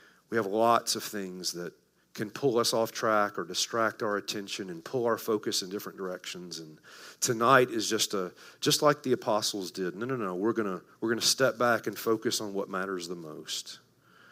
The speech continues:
And that is the mission that we've been called to. We will not neglect the important issues. We're not gonna neglect the issue of taking care of the poor.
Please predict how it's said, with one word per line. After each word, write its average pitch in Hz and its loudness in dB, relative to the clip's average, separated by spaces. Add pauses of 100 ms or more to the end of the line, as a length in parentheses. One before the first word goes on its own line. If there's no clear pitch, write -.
(520)
And 98 -8
that 104 0
is 95 0
the 98 -8
mission 104 -4
that 98 -4
we've 95 -6
been 92 -6
called 90 -4
to. 87 -6
We 113 0
will 139 4
not 135 0
neglect 104 -2 (120)
the 98 -4
important 80 -4
issues. 82 -10 (500)
We're 120 4
not 131 2
gonna 113 -2
neglect 92 -2
the 98 -4
issue 101 -2
of 95 -6
taking 98 -6
care 90 -2
of 90 -4
the 92 -6
poor. 90 -4